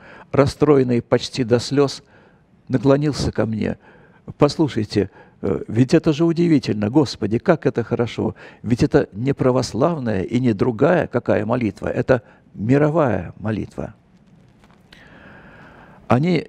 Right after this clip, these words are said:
не были канонически верующими, приверженцами определенной религии, но вместе с тем весной восемьдесят седьмого года Левитан писал Чехову:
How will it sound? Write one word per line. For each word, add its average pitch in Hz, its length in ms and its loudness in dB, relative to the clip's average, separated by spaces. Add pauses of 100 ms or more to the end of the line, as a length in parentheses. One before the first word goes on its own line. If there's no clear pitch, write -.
не 156 180 4
были 117 220 4
канонически 123 640 0
верующими, 135 720 2
приверженцами 127 840 0
определенной 120 680 0
религии, 113 640 -2
но 120 160 2
вместе 127 440 -2
с - 120 -8
тем 160 380 -2 (580)
весной 151 600 2 (920)
восемьдесят 135 800 0
седьмого 135 540 0
года 123 420 0 (880)
Левитан 143 460 2
писал 139 380 -2
Чехову: 92 580 -4